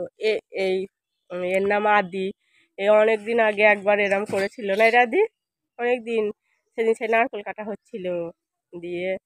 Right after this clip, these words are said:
আহ, করেছিল সেদিন। বেশ খুব সুন্দর করে, ও একা একাই করে যখন যা করে। এ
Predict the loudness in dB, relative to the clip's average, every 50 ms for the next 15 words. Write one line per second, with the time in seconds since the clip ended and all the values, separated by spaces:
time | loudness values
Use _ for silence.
0 | _ _ _ _ _ _ _ _ -14 -10 -8 -8 -8 -8 -6 -6 -6 -6 -6 -8
1 | -12 -12 -12 -12 -12 -12 -10 -10 -12 -12 -14 _ _ -16 -14 -14 -14 _ -10 -10
2 | -10 -10 _ -8 -8 -4 0 0 0 0 0 0 2 4 6 6 6 4 2 -2
3 | -2 0 0 0 0 0 -2 -2 0 0 -2 -2 -2 -4 -6 -6 -4 -4 -4 -6
4 | -8 -8 -4 -2 -2